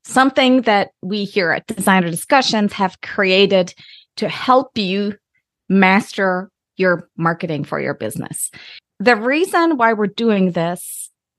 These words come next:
is because we have seen the need in the people that we have worked with and talked with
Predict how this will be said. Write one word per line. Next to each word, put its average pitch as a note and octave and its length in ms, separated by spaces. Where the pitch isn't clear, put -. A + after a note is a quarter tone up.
is G3+ 400
because A3 580
we B3 340
have C4 380
seen A3 400
the F#3+ 120
need F#3 580
in F#3 480
the F#3 180
people G3+ 440
that E3+ 380
we E3+ 140
have A3 220
worked D4 320
with A3+ 280
and F3 220
talked F#3+ 380
with F#3+ 320